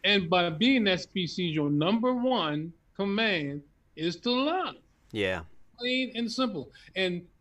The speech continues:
Speaker 1: you might not know what love is. You might not have an idea what love is. But in his words, in the book of Corinthians, the thirteenth chapter, he tells you what love is.
Speaker 2: Right.
Speaker 1: He tells you that love is your number one goal,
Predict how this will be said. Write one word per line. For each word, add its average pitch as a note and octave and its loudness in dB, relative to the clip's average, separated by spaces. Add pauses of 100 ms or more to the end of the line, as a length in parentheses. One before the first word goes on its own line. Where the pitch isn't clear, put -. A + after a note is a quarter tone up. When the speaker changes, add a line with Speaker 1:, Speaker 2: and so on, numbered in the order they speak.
(100)
Speaker 1:
you G#3+ 4
might B3+ 2
not A3 -2
know G#3+ 0
what F#3 0
love F#3+ 0
is. G#3+ 0
You G#3+ 0
might G3+ -2
not G3+ -6
have F#3+ -4
an F3+ -8
idea F3+ -4
what F3 -6
love E3 -8
is. E3 -8
But E3 -4
in A#3+ 0
his B3 -2
words, G#3+ 0
in D#3+ -4
the C#3+ -6
book G3 -4
of A3+ -6
Corinthians, A#3 -4 (280)
the D#3+ -6
thirteenth A3+ -2
chapter, A3+ -4 (240)
he A3 -2
tells B3+ -4
you B2+ -6 (260)
what D3 -6
love C3+ -6 (220)
is. - -12
Speaker 2:
Right. G2 -2
Speaker 1:
He A#3 -2
tells A#3+ -8
you A3 -2
that D#3 0
love G#3 -2
is F3+ 0
your D3+ -2
number A3 0
one A#3+ 0
goal, F3 0